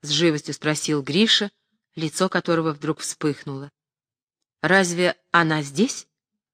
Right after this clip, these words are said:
«Здесь», отвечал Тавровский. «Одна? С отцом? Отец жив?» быстро спрашивал Гриша. «Жив».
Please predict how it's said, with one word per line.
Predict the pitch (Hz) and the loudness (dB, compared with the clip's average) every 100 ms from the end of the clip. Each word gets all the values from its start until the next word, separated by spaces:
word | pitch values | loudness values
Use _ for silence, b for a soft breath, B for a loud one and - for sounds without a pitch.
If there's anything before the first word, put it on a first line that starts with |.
| _ _ _ _ _ _ | _ _ _ _ _ _
«Здесь», | 302 277 208 220 214 - _ | -6 6 10 10 8 -4 _
отвечал | 180 - 185 180 175 | -10 -2 0 0 0
Тавровский. | 170 165 165 - - 160 _ _ _ _ _ _ _ _ _ - | 0 2 -2 -4 -12 -12 _ _ _ _ _ _ _ _ _ 2
«Одна? | 123 135 160 226 - _ _ _ _ | 2 4 0 0 -4 _ _ _ _
С | - - | -10 -4
отцом? | 151 - 185 262 - _ _ _ _ _ | -4 -2 0 0 -4 _ _ _ _ _
Отец | - 196 160 147 | -2 2 2 0
жив?» | 147 156 277 - _ _ _ _ _ | -2 0 0 -2 _ _ _ _ _
быстро | 170 170 - 165 | -4 -4 -2 -8
спрашивал | - 160 - 156 147 | -2 -2 -2 -4 -4
Гриша. | 147 147 - 147 _ _ _ _ _ _ _ _ _ | -4 -4 -6 -8 _ _ _ _ _ _ _ _ _
«Жив». | 190 226 262 262 - | 0 4 4 4 -6